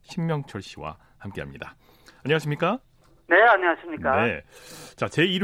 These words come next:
Speaker 1: 회 전조선 야구대회 성적은 어땠습니까?
Speaker 2: 네, 중학단은 배제고보가, 예, 이때는 이제 중학교, 고등학교 합쳐져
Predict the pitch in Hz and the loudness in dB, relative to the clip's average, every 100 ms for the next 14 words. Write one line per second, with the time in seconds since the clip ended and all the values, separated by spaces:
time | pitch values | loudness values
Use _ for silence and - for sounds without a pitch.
0 | 170 208 113 80 - - 185 190 180 196 | 2 2 2 0 -4 -2 2 2 2 2
1 | 110 127 196 202 196 160 196 190 185 165 | 4 2 0 0 0 0 2 2 2 0
2 | 120 - - - 226 240 220 233 240 139 | -2 -6 -12 0 4 4 4 2 0 0
3 | 113 92 80 65 - - - - - 151 | -4 -4 -6 -10 -12 -20 -20 -10 2 4
4 | 170 160 110 - 160 185 - - 196 233 | 6 4 2 -4 2 2 2 0 2 0
5 | 233 - 131 147 170 143 143 139 131 120 | -6 -4 0 2 2 2 0 2 4 4
6 | 135 - 151 143 220 220 220 220 185 190 | 4 4 0 0 2 2 0 2 4 4
7 | 214 196 185 180 214 226 - 247 240 | 4 4 4 2 -2 -2 -2 2 2